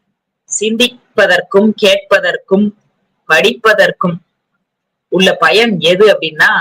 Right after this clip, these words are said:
அந்த சிந்திப்பவர்களுடைய அறிவிலும் கேட்பவர்களுடைய அறிவிலும் இதனை படிப்பவர்களினுடைய அறிவிலும் இருக்கக்கூடிய அறியாமை முழுமையாக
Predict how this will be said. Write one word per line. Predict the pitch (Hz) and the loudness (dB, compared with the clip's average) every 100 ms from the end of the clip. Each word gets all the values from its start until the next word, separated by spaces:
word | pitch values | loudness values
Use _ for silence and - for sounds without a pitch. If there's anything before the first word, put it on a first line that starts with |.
| 156 _ _ _ _ | -6 _ _ _ _
அந்த | - - 170 170 151 - | -8 -4 -2 2 0 2
சிந்திப்பவர்களுடைய | 202 214 233 208 185 190 190 180 170 165 160 147 147 | 2 2 0 0 0 2 0 0 0 0 2 2 0
அறிவிலும் | 190 190 175 202 - _ _ _ _ - | 0 0 0 -4 -8 _ _ _ _ -4
கேட்பவர்களுடைய | 208 226 - 233 226 214 208 190 180 156 | 0 0 0 2 2 2 2 2 2 2
அறிவிலும் | 156 180 170 170 - _ _ _ _ _ | 0 0 0 -2 -4 _ _ _ _ _
இதனை | 190 196 185 175 | 0 2 2 0
படிப்பவர்களினுடைய | 160 180 220 233 208 196 190 180 170 170 156 143 | 0 0 0 0 0 0 0 0 0 0 0 0
அறிவிலும் | 185 208 202 208 | 0 2 2 2
இருக்கக்கூடிய | 175 185 208 202 185 170 165 | 0 0 0 -2 -2 -2 0
அறியாமை | 156 147 160 240 247 233 226 202 220 | 0 0 0 2 2 2 0 0 0
முழுமையாக | 185 196 196 196 175 170 | -2 -2 0 2 0 2